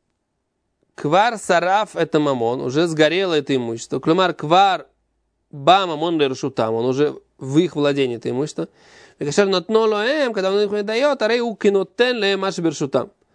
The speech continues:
Даёт то, что у них уже во, во, во владении, в веках по туру милишем, поэтому он обя-, свободен от того, чтобы платить.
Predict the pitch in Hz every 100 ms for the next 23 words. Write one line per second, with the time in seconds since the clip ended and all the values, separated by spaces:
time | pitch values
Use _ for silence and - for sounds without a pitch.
0 | _ _ _ 160 196 208 196 180 180 196
1 | 147 139 131 131 139 147 139 139 139 147
2 | 160 254 254 185 233 - 180 202 226 196
3 | 170 165 147 185 180 165 170 156 139 160
4 | 180 165 143 147 147 143 135 127 - -